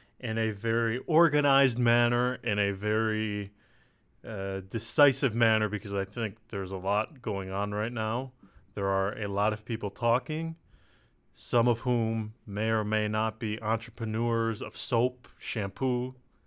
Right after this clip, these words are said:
cleaning products in the Middle East. There is just a lot of noise at the moment,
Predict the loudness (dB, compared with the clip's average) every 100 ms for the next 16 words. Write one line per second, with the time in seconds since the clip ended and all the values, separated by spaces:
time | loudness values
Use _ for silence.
0 | _ _ 0 2 2 2 4 4 4 2
1 | -6 -18 -20 _ -10 -4 -4 -2 -4 -6
2 | -10 -18 _ _ _ _ _ _ _ _
3 | _ -4 0 0 -2 -6 -2 -2 -2 -14
4 | _ _ -12 -6 0 4 4 4 0 0
5 | 0 -2 -8 -10 -6 -6 -6 -10